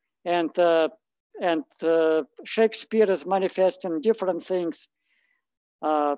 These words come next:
one of them is that the love is stronger than death. He is manifesting this in, in this play, uh, because the families of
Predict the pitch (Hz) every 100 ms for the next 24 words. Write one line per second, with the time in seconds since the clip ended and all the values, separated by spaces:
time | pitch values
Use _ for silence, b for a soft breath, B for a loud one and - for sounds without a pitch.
0 | - 269 190 220 202 151 185 196 185 160
1 | - 180 165 180 165 160 185 196 185 -
2 | _ _ 165 - - 170 190 190 160 165
3 | 180 165 160 139 190 156 - _ _ _
4 | _ _ - 170 151 165 170 - 175 156
5 | - 156 151 202 - 156 147 - _ _
6 | _ 165 156 165 - 165 170 156 139 -
7 | _ _ _ _ - 156 151 139 147 160
8 | 180 160 151 160 156 - - 208 214 190
9 | 165 147 - 156 143